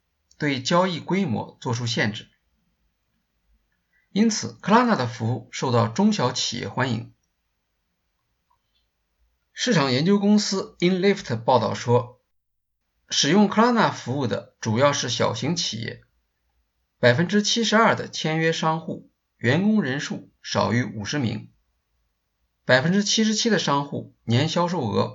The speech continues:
不到五千万美元。另一方面，Klarna 对商户收取的结算手续费高于银行和信用卡公司。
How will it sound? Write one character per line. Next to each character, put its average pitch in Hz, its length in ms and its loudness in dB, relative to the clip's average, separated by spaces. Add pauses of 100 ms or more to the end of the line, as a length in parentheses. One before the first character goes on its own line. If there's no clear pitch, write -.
不 - 80 -4
到 135 200 2
五 - 180 -10
千 143 220 -4
万 139 120 -2
美 104 120 -4
元。 - 340 -14 (1900)
另 233 180 6
一 175 60 6
方 139 220 0
面， 131 280 -4 (840)
Klarna 220 420 4
对 170 160 -2
商 202 320 4
户 202 220 -4
收 208 260 2
取 - 160 -8
的 - 320 -10
结 123 160 -2
算 170 220 2
手 - 200 -6
续 120 140 -8
费 - 320 -6 (640)
高 185 260 4
于 175 120 -6
银 117 240 -4
行 113 420 -6
和 117 260 0
信 131 220 -2
用 113 80 0
卡 110 160 -6
公 110 240 -4
司。 113 300 -8